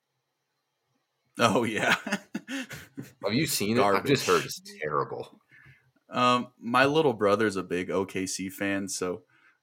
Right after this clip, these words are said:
Speaker 1: uh, to answer your question, no, but I know exactly what you're talking about. <laughs>
Speaker 2: We should, maybe we should do that for an episode and just watch, like, the worst, the worst sports movies that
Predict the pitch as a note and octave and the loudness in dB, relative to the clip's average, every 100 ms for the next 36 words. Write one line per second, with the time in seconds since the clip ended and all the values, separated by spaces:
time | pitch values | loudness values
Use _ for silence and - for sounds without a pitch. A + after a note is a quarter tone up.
0 | _ - G#2 G2+ F#2 - _ _ - A#2+ | _ 2 4 4 2 -4 _ _ 0 0
1 | A2+ G2+ G#2 G2 G2 F#2+ F#2 F2+ F#2+ F#2 | 0 0 0 0 -2 -2 0 0 0 0
2 | F#2 F#2+ F2+ - F2+ F2 G2 D#2+ - - | 0 0 -2 0 -2 -2 -4 -6 -6 -8
3 | D#2+ - C#2 A1 - - _ _ E3 - | -8 -8 -12 -18 -20 -20 _ _ -10 -2
4 | B3+ - C3 _ _ - - _ _ _ | -2 -2 -12 _ _ -20 -20 _ _ _
5 | _ A#2 C3+ D#3 C#3+ A#2 B2 B2+ C3 A2+ | _ -2 -2 -4 -4 -2 0 0 -2 -2
6 | A2 F2 F2+ F2+ - E2+ D2 D#2 D#2 D2+ | -6 -6 -2 -2 -2 -2 -2 -4 -6 -6
7 | D2+ C#2 C#2+ D2+ D2+ - D2 C#2+ C2 - | -4 -4 -4 -6 -6 -8 -2 0 0 -6
8 | - E2+ C2 C2 - - D2+ D2 D#2+ D#2 | -8 -6 -4 -8 -12 -6 -4 -2 -2 -2
9 | - - - _ _ _ _ - G2+ F#2 | -8 -14 -18 _ _ _ _ -4 -2 2
10 | G#2 G2+ - G2 F2+ - D#2+ D#2 C#2+ C#2 | 0 0 -6 -2 -2 -2 -6 -6 -4 -6
11 | C#2 C#2+ C#2+ - | -6 -2 -2 -4